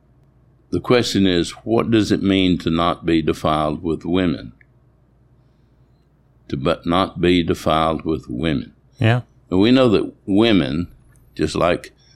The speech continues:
Speaker 1: the woman, it, back in, what, chapter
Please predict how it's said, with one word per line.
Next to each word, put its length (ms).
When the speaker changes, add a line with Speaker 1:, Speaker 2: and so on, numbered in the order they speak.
Speaker 1:
the 140
woman, 540
it, 240
back 260
in, 260
what, 260
chapter 600